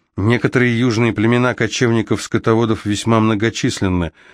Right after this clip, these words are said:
Их люди привычны к ножам и стрелам и часто хватаются за них даже без надобности. Может случиться такое, чего и не предусмотришь. Бекнети засомневался.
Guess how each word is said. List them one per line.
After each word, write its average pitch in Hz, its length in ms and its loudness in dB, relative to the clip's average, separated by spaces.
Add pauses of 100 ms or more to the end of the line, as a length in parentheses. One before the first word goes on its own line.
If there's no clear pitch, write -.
(160)
Их 107 160 0
люди 117 300 2
привычны 113 640 0
к - 80 -16
ножам 110 460 2
и 104 40 -4
стрелам 117 560 0
и 92 240 -4
часто - 360 -2
хватаются 107 560 -2
за 95 160 -2
них 92 200 -2
даже 90 240 -4
без 90 180 -4
надобности. 92 680 -4 (460)
Может 117 320 2
случиться 151 460 -4
такое, 135 380 0
чего 120 320 0
и 107 80 0
не 104 80 0
предусмотришь. 104 800 -4 (720)
Бекнети 107 540 0
засомневался. 101 880 0